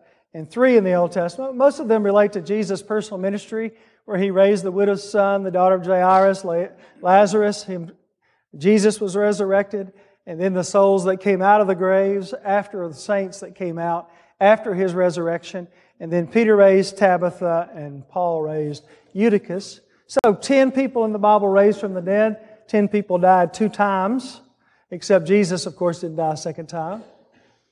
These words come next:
Suicides in the Bible, only seven. And of these, all of them appear to have been conscious of what they were doing,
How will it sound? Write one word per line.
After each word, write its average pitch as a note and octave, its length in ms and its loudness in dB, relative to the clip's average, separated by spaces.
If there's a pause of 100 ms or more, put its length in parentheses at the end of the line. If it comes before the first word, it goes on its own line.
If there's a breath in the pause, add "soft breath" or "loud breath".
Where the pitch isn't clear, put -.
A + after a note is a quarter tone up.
(260)
Suicides C4 640 0
in G3 80 -4
the G3 80 -4
Bible, G#3+ 500 2
only A3+ 300 -6
seven. D3 640 -10 (960)
And F#3 200 -2
of A#3+ 240 4
these, A3+ 280 2
all C4+ 400 4
of A3+ 100 -2
them G#3+ 240 2
appear B3 320 0
to A3+ 80 4
have F#3+ 180 0
been G3 260 0
conscious A3 680 -2
of F#3+ 160 -6
what G3 160 0
they G3 100 0
were F3+ 120 -6
doing, F#3+ 460 -2